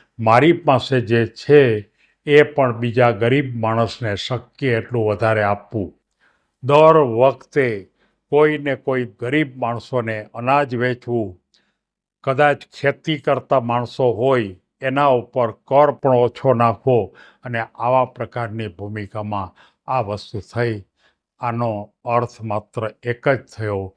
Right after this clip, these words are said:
કે જિંદગીમાં કોઈ પણ માણસ કોઈ પણ ભૂમિકા ઉપર તમે વિચાર કરો કે આવા માણસોને ખરેખર શાંત કરવા જોઈએ, એને સંતોષ આપવો જોઈએ,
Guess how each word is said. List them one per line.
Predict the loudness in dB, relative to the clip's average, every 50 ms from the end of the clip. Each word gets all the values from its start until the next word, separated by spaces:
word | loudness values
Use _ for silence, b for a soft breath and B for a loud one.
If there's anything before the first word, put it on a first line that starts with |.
| b b b b b b b _ -8
કે | -6 -6 -6 -8 _ _
જિંદગીમાં | -4 -2 0 0 0 0 -2 0 2 4 4 4 2 0 -2 0 0 -2 -4 -4 -4 -6 -10 _ _ _ _ _ _ _ _ _ _ _ _ _ _ _ 0
કોઈ | 4 6 6 6 4
પણ | 0 _ _ -6 -6 -6 -6
માણસ | -8 -8 -8 -6 -4 -4 -4 -4 -6 -8 -14 -20 _ _ -2
કોઈ | 2 4 4 4 2
પણ | -2 -6 -6 -6 -6
ભૂમિકા | -6 -8 -10 -12 -10 -12 -16 -14 -8 -6
ઉપર | -6 -6 -6 -8 _ -4 -2 -2 -2 -2 -6 _ b b b b b b -10
તમે | -10 -6 -6 -6
વિચાર | -6 -6 -8 -8 -4 -4 -2 -2 -4
કરો | -4 -6 -6 -4 -4 -6 -10 -12 _ _ _ _ _ _ _
કે | -10 -10
આવા | -10 -8 -8 -4 -2 -2 -2
માણસોને | -2 -2 -4 -6 -6 -8 _ -8 -8 -6 -6 -6
ખરેખર | -8 _ -10 -8 -6 -6 -8 _ -10 -10 -10
શાંત | -10 -12 -14 -8 -6 -4 -4 -4 -4 -6 -8 -8 -10
કરવા | -8 -8 -8 -6 -4 -2 -4 -4
જોઈએ, | -4 -6 -8 -8 -8 -10 -12 -14 _ _ _ _ _ _ _ _ -10
એને | -8 -6 -6 -6
સંતોષ | -8 -10 -6 -6 -4 -4 -6 -8 _ -2 -2 -2 -2 -4 -6
આપવો | -8 -8 -6 -4 -2 0 0 0
જોઈએ, | -2 -4 -4 -4 -4 -6 -8